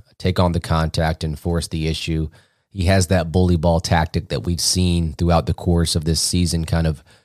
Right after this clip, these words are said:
expand in front of our eyes. I thought he had a solid game.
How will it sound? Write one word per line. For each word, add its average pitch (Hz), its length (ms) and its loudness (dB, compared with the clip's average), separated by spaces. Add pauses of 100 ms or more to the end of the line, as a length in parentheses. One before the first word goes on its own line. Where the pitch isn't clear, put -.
(400)
expand 90 600 0
in 80 100 -2
front 87 240 -2
of 78 80 -2
our 82 180 2
eyes. 78 480 0 (540)
I 98 80 -8
thought 110 180 0
he 110 120 2
had 98 100 2
a 98 40 2
solid 90 460 2
game. 80 540 -2